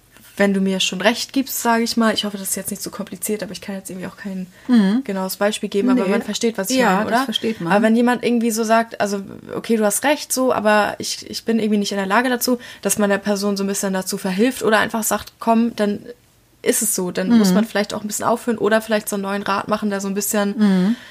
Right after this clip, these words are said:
Speaker 1: so in abgespeckter Variante, so ein
Speaker 2: Mhm.
Speaker 1: Stück noch mal näher an die
Speaker 2: Ja.
Speaker 1: Bushaltestelle ran, so. Weißt
Speaker 2: Mhm.
Speaker 1: du, wie ich meine?
Speaker 2: Mhm.
Speaker 1: Ja.
Speaker 2: Ja, es ist ja auch immer so dieses, so, wenn jemand jetzt sagt, „Er macht das doch so und so und wieso das nicht und wieso machst du das so und warum hast du das entschieden?“, das nützt demjenigen alles gar nichts.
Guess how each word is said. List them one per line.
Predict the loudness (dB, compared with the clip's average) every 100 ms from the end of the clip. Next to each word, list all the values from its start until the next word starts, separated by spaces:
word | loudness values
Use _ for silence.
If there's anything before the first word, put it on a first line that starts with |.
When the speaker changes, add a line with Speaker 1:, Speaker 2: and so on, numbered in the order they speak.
| -20
Speaker 1:
so | -4 0
in | 0
abgespeckter | 0 -2 -2 -2 -2 -2
Variante, | -2 -2 -4 -2
so | 2
ein | 4 6
Speaker 2:
Mhm. |
Speaker 1:
Stück | 2 0 0
noch | 0 0
mal | 0
näher | 0 0 -2 -4 -8 _
an | -4
die | -2 -2 -4 -6
Speaker 2:
Ja. | -2 0 0 0
Speaker 1:
Bushaltestelle | 0 -2 -4 -4 -2
ran, | 0 -2
so. | -2 -8 0
Weißt | 4 6
Speaker 2:
Mhm. | 4
Speaker 1:
du, |
wie | 2
ich | 0
meine? | -2 2
Speaker 2:
Mhm. | 4 4 0 -4 _ _ _ _ -10
Speaker 1:
Ja. | -8 -8 -12 _ -20 -18 -2
Speaker 2:
Ja, | 0
es |
ist | 0 2
ja | 4
auch |
immer | 6 4
so | 2
dieses, | 0 0 0 0
so, | -2 0
wenn | 2
jemand | 2 0 0
jetzt | -2
sagt, | 0 -2 -4 -20 -12 -4
„Er |
macht | -2 -2
das | -2 -2
doch |
so | 2 4
und | 6
so | 6 4
und | 4
wieso | 0 0
das | -2 0
nicht | 2 2 0
und | -4 -2
wieso | 0 0
machst | 0 -2
du | -4
das | -2
so | 4 4
und | 4
warum | 2 2
hast | 0 0
du |
das | -2 0
entschieden?“, | -2 0 0
das | 0 2
nützt | 2 0 -2
demjenigen | 0 2 2 0 0 -2
alles | -4 -6 -6
gar | -6 -4
nichts. | -4 -6 -14